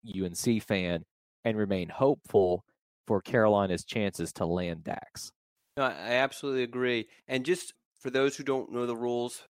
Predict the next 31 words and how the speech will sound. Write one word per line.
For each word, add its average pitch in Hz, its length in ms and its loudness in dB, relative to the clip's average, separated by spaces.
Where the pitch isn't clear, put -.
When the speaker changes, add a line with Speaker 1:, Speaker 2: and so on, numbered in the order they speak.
Speaker 2:
at 113 120 -2
all, 117 340 2
and 113 80 -10
not 113 200 0
that 113 120 2
I 110 300 2
know 110 180 -2
them 107 300 -4
extremely 131 440 -4
well, 139 260 0
but, 123 440 6
uh, 110 300 8
just 135 220 -6
a - 20 -4
little, 127 200 4
uh, 117 220 6
clarity. 117 560 4
So 135 340 6
during 165 320 0
this 151 120 -2
period, 135 300 4
which 127 120 -6
is - 40 -12
called 123 180 -4
the 113 40 -6
contact 120 460 -4
period, 110 320 0
a 117 300 2
college 151 400 0
can 131 140 -6
send 131 480 0